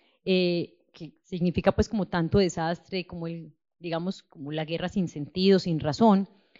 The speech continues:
eh, todo el tiempo hace reflexionar como a, a Enrique Herreros y, y dice, pues, como que le, la, la gente le pregunta, porque a él no le gustaba ma-, caza-, la caza ni matar animales, todo el tiempo estaba en contra de eso, decían,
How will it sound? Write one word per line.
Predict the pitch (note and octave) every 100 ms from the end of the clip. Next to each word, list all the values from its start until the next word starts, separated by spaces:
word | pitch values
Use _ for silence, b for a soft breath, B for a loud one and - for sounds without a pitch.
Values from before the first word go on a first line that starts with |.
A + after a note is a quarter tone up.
| _ _ _ _ _ _ _ -
eh, | F3+ E3+ E3+
todo | A3
el | A3+
tiempo | A3+ C4+ B3
hace | B3+
reflexionar | A3 G#3 G3+ - F#3+ F3+
como | A3+ A3+ F3
a, | F3+ E3
a | D#3+ - _ _ - G3
Enrique | F#3+ F#3+ A3
Herreros | A#3 A3+ A3+
y, | F#3+
y | F#3+
dice, | F#3+ A3 F3 b b b _ _ _ _ _ _ _ _ _ _ _ _ _ _ -
pues, | A#3+
como | A#3 G3+
que | G#3
le, | G3 G3 - _
la, | A3 G3+
la | G3 G#3+
gente | G#3 B3
le | B3
pregunta, | B3 G3 B3 A#3+
porque | - G#3+
a |
él |
no | G#3+
le | B3
gustaba | G#3+ - F#3
ma-, | G#3+ -
caza-, | F3+ F3+
la | F3 F3
caza | F3+ G#3 A#3
ni | A#3+
matar | G#3+ F#3 F3
animales, | F#3 F#3+ F3 G3 A3+ A3+ G#3+ F#3+ _ _ _ _
todo | G3
el | F#3+
tiempo | A3+ G#3
estaba | - G#3+
en | G#3
contra | A3 G#3+ G3
de | G3
eso, |
decían, | G3+ F#3+